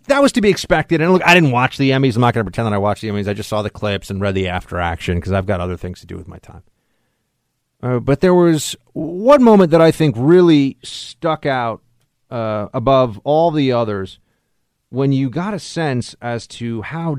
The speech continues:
deep the, the hatred runs for the administration within Hollywood, that it's not enough. I, and, and I think that this is a change, and this is why I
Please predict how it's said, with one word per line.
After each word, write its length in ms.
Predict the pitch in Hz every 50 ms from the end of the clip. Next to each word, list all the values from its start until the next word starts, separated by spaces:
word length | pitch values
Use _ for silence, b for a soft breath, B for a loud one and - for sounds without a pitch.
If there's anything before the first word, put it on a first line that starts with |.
| 101 - _ _ _
deep 380 | 135 151 170 180 - _ _ -
the, 300 | 113 120 117 113 113 -
the 200 | 101 113 117 110
hatred 680 | 101 107 127 131 120 - - - - - - - 120 _ _ _ _ _ _ _ _ _ _ _
runs 580 | _ 107 110 131 135 135 131 127 127 127 120 -
for 300 | - - - 123 120 117
the 180 | 110 113 113 113
administration 1000 | 104 98 110 101 101 - - - 120 113 107 107 104 - - 107 104 101 95
within 280 | 98 104 101 95 104 98
Hollywood, 560 | 92 98 104 101 98 98 95 92 92 95 90
that 180 | 127 131 135 - -
it's 240 | 143 135 - - -
not 260 | 143 156 190 254 269
enough. 640 | 247 180 160 156 147 117 90 - - _ _ _ _ _ _ _ _ _ _ _ _ _ _ _ _ _ _
I, 120 | 135 120 -
and, 180 | - 156 156 -
and 100 | 165 185
I 100 | 202 233
think 240 | - - 339 339 -
that 120 | 285 196
this 200 | 202 233 - -
is 100 | 208 165
a 60 | 170
change, 400 | 143 - - 156 117 95 90 87 98
and 180 | 131 151 156
this 200 | 175 220 214 -
is 140 | 226 175 147
why 800 | 151 165 160 156 151 147 147 143 139 135 135 131 135 131 123 90 _ _
I 340 | - 120 131 131 131 127 113